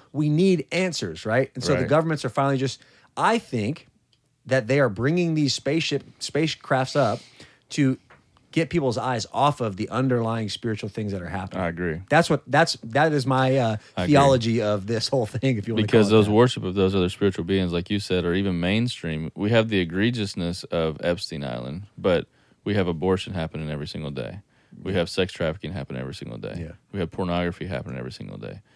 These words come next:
Speaker 2: We ha-, we can just go down a list. Those
Speaker 1: Yeah.
Speaker 2: things are generally accepted and are worshiped at the same altars of the
Speaker 1: Yeah.
Speaker 2: same gods.
Speaker 1: Right.
Speaker 2: 'Cause what is, we worship the god of sex, right? The same
Speaker 1: Right.
Speaker 2: way.
Speaker 1: Right.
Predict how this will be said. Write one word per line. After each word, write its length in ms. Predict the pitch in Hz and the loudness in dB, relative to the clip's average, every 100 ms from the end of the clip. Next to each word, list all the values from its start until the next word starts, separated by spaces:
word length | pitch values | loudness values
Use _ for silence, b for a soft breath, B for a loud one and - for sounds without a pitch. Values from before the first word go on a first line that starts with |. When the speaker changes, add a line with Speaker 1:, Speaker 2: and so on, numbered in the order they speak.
| _ - | _ -6
Speaker 2:
We 80 | 95 | -4
ha-, 180 | - 90 | -2 0
we 120 | 101 | 0
can 40 | |
just 120 | 95 95 | 0 -2
go 80 | |
down 140 | 90 82 | -2 -2
a 60 | |
list. 360 | 82 95 87 - | 0 0 -2 0
Those 180 | 95 127 | 0 2
Speaker 1:
Yeah. 60 | 101 | 0
Speaker 2:
things 180 | 95 | 0
are 120 | 82 80 - _ _ - - 98 | -2 -8 -14 _ _ -16 -14 -6
generally 420 | 107 113 110 101 | 0 2 2 2
accepted 800 | - - - 151 151 87 80 - - - | 0 -4 -2 -2 -2 -4 -4 -8 -18 -6
and 140 | 101 | 0
are 100 | 90 | 0
worshiped 400 | 87 127 - 104 | 2 2 2 -4
at 80 | 92 | -6
the 100 | - | -6
same 360 | - 104 95 - | -2 0 0 0
altars 460 | 120 131 - - 69 | -2 -4 -6 -10 -8
of 60 | |
the 60 | 73 | -6
Speaker 1:
Yeah. 160 | 92 | -6
Speaker 2:
same 100 | 78 | -4
gods. 320 | 78 101 - - | -6 -6 -10 -10
Speaker 1:
Right. 220 | 92 82 B - | -8 -8 B -2
Speaker 2:
'Cause 180 | 110 104 | 0 4
what 160 | 107 | 4
is, 140 | 101 92 b b b b | 4 0 b b b b
we 80 | 110 | 2
worship 420 | 104 131 127 107 | 6 6 4 0
the 140 | 110 95 | 0 2
god 240 | 98 95 | 4 4
of 80 | 90 | 4
sex, 520 | - 107 113 - - - | 2 4 4 0 -12 -4
right? 200 | 95 101 | 0 2
The 60 | 82 | 0
same 260 | - 110 117 | 0 2 4
Speaker 1:
Right. 280 | 92 95 127 | 4 2 -2
Speaker 2:
way. 60 | |
Speaker 1:
Right. 140 | 98 | -6